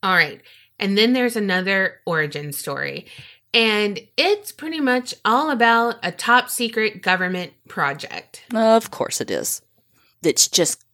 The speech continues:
Speaker 2: just crazy enough that you can't believe it, but it might be true.
Speaker 1: Right? In this account, it takes place in Lake County and usually in the woods, which makes sense because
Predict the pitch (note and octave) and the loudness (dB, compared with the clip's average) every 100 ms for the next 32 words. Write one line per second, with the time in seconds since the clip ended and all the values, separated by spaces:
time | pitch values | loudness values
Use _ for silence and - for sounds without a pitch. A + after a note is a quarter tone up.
0 | _ _ - - A4+ C5 C5+ C5+ C5 - | _ _ -4 4 6 8 8 8 4 2
1 | D#4+ C#4 A3 F3+ D#3 D3+ F3 - - G#3 | 4 4 4 4 4 4 0 -2 2 0
2 | F#3+ G3 G3+ G3+ - D#3+ D3 - _ _ | 4 4 6 4 2 0 0 -2 _ _
3 | _ _ A#4 B4 B4 A#4 B3+ G3+ - - | _ _ -18 -4 0 0 0 -4 -4 -8
4 | - _ _ _ _ - F3 E3+ F#3 G#3 | -12 _ _ _ _ -6 0 2 2 -2
5 | - _ _ _ _ _ - B3+ D4 E4+ | -8 _ _ _ _ _ 0 0 0 -6
6 | B3 A#3+ G#3+ F3+ G3+ A3+ A3+ - A#3 G#3+ | 0 0 0 -2 -4 -2 -4 -2 -2 0
7 | - - G3 F3+ F3+ - F3 A3+ A#3+ A3+ | -2 -6 -6 -4 -6 -4 0 0 0 -2
8 | F#3 F3 F3+ F3+ - - - _ - F#3 | -2 -2 -6 -8 -14 -20 -20 _ -2 2
9 | F3+ F3 E3+ - E3+ F#3 G#3+ A3 A#3+ B3 | 2 0 -6 -8 -6 -4 0 0 0 -4
10 | - _ - G3+ C4 G#3 G3 G3 - _ | -10 _ -2 2 4 4 0 -4 -16 _
11 | _ - D4 - C#4+ C#4 C#4 - A3 G#3+ | _ -6 -6 -2 0 0 0 0 0 0
12 | A3 G#3 F#3+ F#3 F#3 | -6 -4 -2 -2 -6